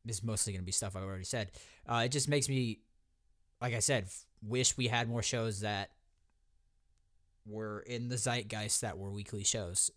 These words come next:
And I don't feel like enough people, it's, it's, it's, it's impossible. It's never gonna happen again, but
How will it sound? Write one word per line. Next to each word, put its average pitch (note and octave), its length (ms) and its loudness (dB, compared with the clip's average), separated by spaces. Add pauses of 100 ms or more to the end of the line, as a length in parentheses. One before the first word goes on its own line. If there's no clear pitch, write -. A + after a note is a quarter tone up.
(160)
And G2 340 -6
I G#2+ 120 -4
don't A2 200 -2
feel A2 140 -4
like G#2 140 -4
enough G2+ 200 -6
people, G2+ 440 -4 (160)
it's, C#3 180 0
it's, D3 100 4
it's, B2+ 280 2 (100)
it's C#3+ 240 4
impossible. C#3 540 8
It's A2 100 -2
never C3+ 140 6
gonna A#2 120 4
happen G#2+ 240 -2
again, F2+ 360 -6
but G2+ 200 -4